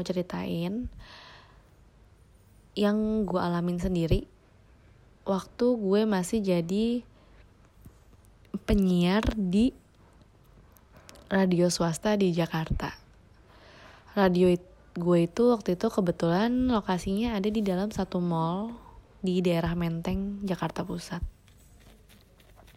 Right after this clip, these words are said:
Nah, <laughs> langsung aja ya. Jadi, gue itu dapet jadwal siaran tuh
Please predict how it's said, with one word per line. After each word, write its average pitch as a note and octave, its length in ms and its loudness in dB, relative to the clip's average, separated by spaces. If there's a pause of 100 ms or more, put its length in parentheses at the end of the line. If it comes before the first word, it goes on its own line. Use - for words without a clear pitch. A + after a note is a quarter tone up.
(1400)
Nah, F#3+ 160 2 (1200)
<laughs> C4 400 -2 (1300)
langsung F#3 280 2
aja F#3+ 400 2
ya. - 20 -6 (1400)
Jadi, G#3+ 400 2 (560)
gue F#3 240 2
itu F#3 160 0
dapet - 400 -2
jadwal F3 400 0
siaran F#3 400 -2
tuh B3 320 0